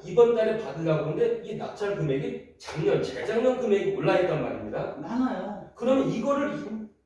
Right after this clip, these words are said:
Speaker 1: 인정하면 안 되겠죠. 얼마나 많은 변화가 생겼는데.
Speaker 2: 뭐, 이천이십 년 그 거래 사례.
Speaker 1: 그렇죠.
Speaker 2: 뭐, 이천십구 년 뭐, 뭐, 비교 사례.
Speaker 1: 그렇죠.
Speaker 2: 그게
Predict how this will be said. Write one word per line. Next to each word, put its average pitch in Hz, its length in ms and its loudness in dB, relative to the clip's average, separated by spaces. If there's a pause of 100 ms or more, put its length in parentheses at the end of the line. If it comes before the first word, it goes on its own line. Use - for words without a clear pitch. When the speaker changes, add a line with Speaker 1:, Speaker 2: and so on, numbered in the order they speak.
(500)
Speaker 1:
인정하면 254 380 2
안 - 140 -6
되겠죠. 226 680 -2
얼마나 254 380 6
많은 226 200 2
변화가 180 240 0
생겼는데. 180 760 -2
Speaker 2:
뭐, 214 300 -4
이천이십 220 680 -2
년 196 560 -8
그 190 180 -8
거래 - 480 -4
사례. 254 180 2
Speaker 1:
그렇죠. - 760 2
Speaker 2:
뭐, 185 180 -6
이천십구 233 720 -4
년 269 360 0
뭐, 190 320 -6
뭐, 185 200 -4
비교 233 280 -4
사례. 226 260 -6
Speaker 1:
그렇죠. 190 480 4
Speaker 2:
그게 196 140 0